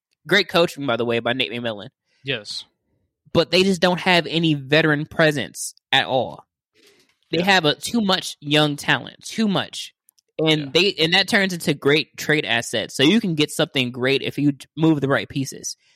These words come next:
Speaker 2: Yeah.
Speaker 1: Because all of those guys on that team, high upside.
Speaker 2: Yeah. Yeah, I couldn't agree with you more. Um, so, mm,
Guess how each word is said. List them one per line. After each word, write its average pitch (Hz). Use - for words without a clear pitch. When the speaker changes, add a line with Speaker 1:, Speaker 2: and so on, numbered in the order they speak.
Speaker 2:
Yeah. 143
Speaker 1:
Because 147
all 208
of 208
those 185
guys 165
on 190
that 175
team, 190
high 160
upside. 82
Speaker 2:
Yeah. 104
Yeah, 104
I 107
couldn't 131
agree 110
with 104
you 107
more. 104
Um, 113
so, 151
mm, 110